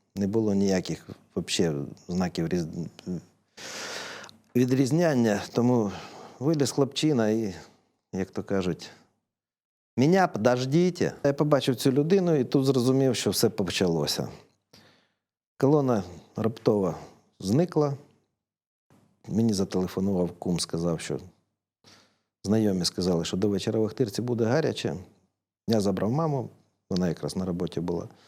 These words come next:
І ми поїхали збиратися, я її вивіз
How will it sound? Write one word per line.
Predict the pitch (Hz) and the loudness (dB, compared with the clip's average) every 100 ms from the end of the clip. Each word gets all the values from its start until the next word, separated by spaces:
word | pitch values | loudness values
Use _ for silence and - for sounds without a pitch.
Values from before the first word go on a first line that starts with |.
| - - _ - | -20 -20 _ -4
І | |
ми | 160 214 | 0 2
поїхали | 226 214 - 208 | 2 2 2 2
збиратися, | 185 185 180 180 147 139 | 2 2 2 0 0 2
я | |
її | 131 131 | 4 2
вивіз | 135 139 143 127 - - | 4 4 4 2 0 -6